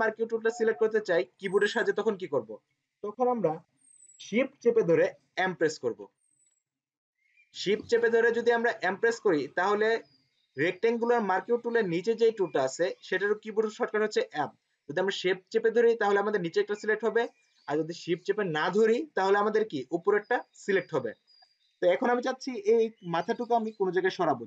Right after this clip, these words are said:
যদি আমি রেক্ট্যাঙ্গুলার মার্কিউ টুলটা সিলেক্ট করি, তাহলে দেখা যাচ্ছে কি আমাদের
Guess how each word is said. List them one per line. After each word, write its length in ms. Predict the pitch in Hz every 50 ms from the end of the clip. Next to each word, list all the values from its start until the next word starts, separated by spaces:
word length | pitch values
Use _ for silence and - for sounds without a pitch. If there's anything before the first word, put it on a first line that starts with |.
| 120
যদি 120 | 135 143 175 180
আমি 140 | 180 190 190 196 190 - _ _ _ _ _ _ _ - 127 131
রেক্ট্যাঙ্গুলার 600 | 151 160 165 - 214 220 220 214 226 226 233 226 220 202
মার্কিউ 220 | 202 208 208 233 233
টুলটা 180 | 233 220 233 233 -
সিলেক্ট 220 | 233 226 226 226 233
করি, 120 | 220 202 156 139 143
তাহলে 200 | 156 175 185 196 190
দেখা 140 | 214 220 220 220
যাচ্ছে 160 | 214 - 214 160
কি 40 | 147 139
আমাদের 180 | 139 151 165 165